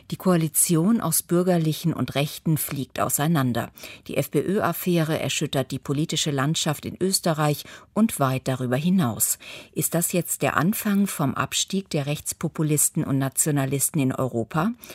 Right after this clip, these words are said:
Fest steht, mit den Rechten kann man keinen Staat machen.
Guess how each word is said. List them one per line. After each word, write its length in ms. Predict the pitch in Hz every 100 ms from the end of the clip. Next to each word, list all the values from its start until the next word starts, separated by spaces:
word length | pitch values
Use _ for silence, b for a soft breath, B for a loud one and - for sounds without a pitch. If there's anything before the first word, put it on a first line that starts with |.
| B B
Fest 380 | - 220 - -
steht, 380 | - 175 165 - B B
mit 160 | 151 139
den 100 | 131
Rechten 540 | 135 156 - 170 147
kann 240 | - 156 139
man 180 | 123 120
keinen 380 | 135 127 143
Staat 420 | - - 123 110 143
machen. 320 | - -